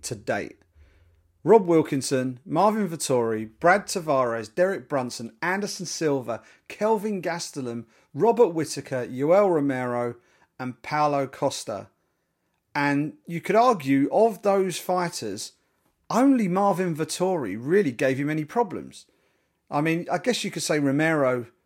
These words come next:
kind of scrambled his senses a little bit in terms of how he, how he went out and,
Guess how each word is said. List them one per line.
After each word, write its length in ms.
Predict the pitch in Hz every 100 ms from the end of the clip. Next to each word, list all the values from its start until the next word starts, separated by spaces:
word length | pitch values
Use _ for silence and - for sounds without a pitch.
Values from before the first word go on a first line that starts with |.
| _ _ _ _
kind 200 | 151 135
of 60 | 120
scrambled 480 | - 156 143 135
his 120 | 123 -
senses 400 | 160 156 143 127
a 40 |
little 200 | 127 123
bit 240 | 120 127
in 140 | 120 110
terms 320 | 147 127 117
of 120 | 113
how 220 | 135 131
he, 260 | 123 113 - _ _ -
how 120 | 135
he 80 | 127
went 260 | 123 139
out 240 | 131 127 -
and, 380 | 120 117 120